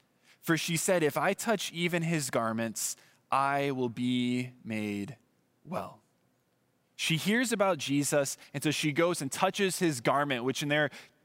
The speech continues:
thinking, maybe even the garment of a rabbi held special power. And from this woman's actions, we see here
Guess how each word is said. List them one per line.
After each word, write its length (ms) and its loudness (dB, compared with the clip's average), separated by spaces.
thinking, 420 2
maybe 220 2
even 200 0
the 80 0
garment 560 0
of 180 2
a 80 2
rabbi 520 0
held 460 0
special 800 -2
power. 420 -6
And 80 -4
from 160 2
this 200 0
woman's 320 0
actions, 500 0
we 140 -2
see 240 2
here 260 2